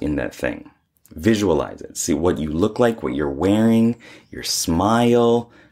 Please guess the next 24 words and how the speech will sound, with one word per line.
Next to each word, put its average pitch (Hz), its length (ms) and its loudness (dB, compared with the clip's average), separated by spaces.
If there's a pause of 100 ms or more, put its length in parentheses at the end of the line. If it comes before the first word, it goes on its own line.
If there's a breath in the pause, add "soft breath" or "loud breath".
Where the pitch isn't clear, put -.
how 101 300 0
you're 73 220 -2
holding 113 640 0
yourself, 113 640 0
your - 100 -6
posture, 101 720 -4
who's 110 280 0
around 101 600 2
you. 123 260 0 (360 loud breath)
Really 123 440 2
get 87 300 0
into 76 360 -2
that 69 180 -4
visual 67 480 -2
aspect. - 440 -14 (540 loud breath)
Bring 92 220 4
in 85 120 4
some - 200 0
audio. 76 600 2 (680)
You - 80 -12
know, 110 80 -10
what 127 240 -8
is 92 120 -4
it, 101 180 0